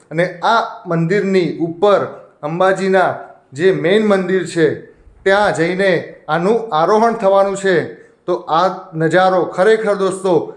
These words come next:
ચૂકી ના શકીએ એવો નજારો છે. ખરેખર દોસ્તો, માં અંબાજીની દિલમાં સાચી ભાવના અને શ્રદ્ધા હોય તો કોઈ પણ કામ ઇઝીલી થઈ જતું હોય છે અને બધી જ મનોકામનાઓ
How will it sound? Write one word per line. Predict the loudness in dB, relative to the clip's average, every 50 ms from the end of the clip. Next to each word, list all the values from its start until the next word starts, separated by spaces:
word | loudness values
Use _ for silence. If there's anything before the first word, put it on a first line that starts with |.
| -18 -20 _ _ -14
ચૂકી | -14 -10 -6 -4 -2 0
ના | 2 2 2
શકીએ | 0 -2 -4 -6 -6 -4 -2 0 2 2 0 -2 -8 -16 -20 -20 _ -2
એવો | 2 4 4 4
નજારો | 4 2 2 2 2 2 2 2 0
છે. | 0 0 0 0 0 -2 -8 -14 -20 _ _ _ _ _ _ -2
ખરેખર | 0 2 2 2 2 2 0
દોસ્તો, | 2 2 2 0 0 -2 -2 -2 -2 -2 -6 -10 -16 -4
માં | -2 -2 -2 0 -2 -4
અંબાજીની | -2 0 2 2 2 0 -2 -4 -4 -4 -4 -6 -6 -12 -10 -4
દિલમાં | -2 -2 -2 0 0 0 0 0 0 0
સાચી | 0 0 0 -2 -4 -8 -6
ભાવના | -4 -2 -2 -2 -2 0 0 0 0
અને | 0 -2 -6 -8 -4 -4 -4
શ્રદ્ધા | -2 -2 -2 -2 0 0 2 0 2
હોય | 2 2 0 0 0 0 -4 -8 -16 -20 _ _ -10
તો | -10
કોઈ | -8 -4 0 0 0 0
પણ | 0 0 0 0 0
કામ | 0 0 2 2 2 0 -2 -8 -14 -20 -20 -12 -8
ઇઝીલી | -8 -4 -4 -2 -2 -2 -2 0
થઈ | 0 2 4
જતું | 4 2 4 4 4
હોય | 4 4 2 2
છે | 0 -2 -2 -2 -4 -6 -12 -20 -20
અને | -14 -12 -8
બધી | -6 -4 -2 -2 -2 -2
જ | 0
મનોકામનાઓ | 0 0 2 2 2 2 0 0 0 0 2 2 4 2